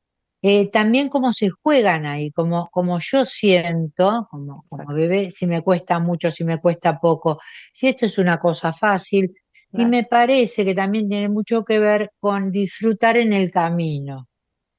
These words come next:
Speaker 1: que muchísima
Speaker 2: Exacto.
Speaker 1: gente, eh, por, por experiencia, dice, "No puedo disfrutar el proceso".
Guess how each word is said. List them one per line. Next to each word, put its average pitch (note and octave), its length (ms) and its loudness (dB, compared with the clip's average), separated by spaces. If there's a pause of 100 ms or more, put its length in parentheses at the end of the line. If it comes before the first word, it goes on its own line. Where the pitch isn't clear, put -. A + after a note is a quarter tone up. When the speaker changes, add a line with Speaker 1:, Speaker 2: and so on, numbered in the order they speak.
(280)
Speaker 1:
que G3 120 0
muchísima A3 640 0
Speaker 2:
Exacto. - 60 -10
Speaker 1:
gente, F3 600 0 (500)
eh, D#3+ 500 -4 (260)
por, D#3+ 260 -4
por E3 140 -2
experiencia, G3+ 760 2
dice, G#3 260 2
"No B3 260 0
puedo D4 260 4
disfrutar F3 640 0
el E3+ 160 -2
proceso". D3+ 1080 -4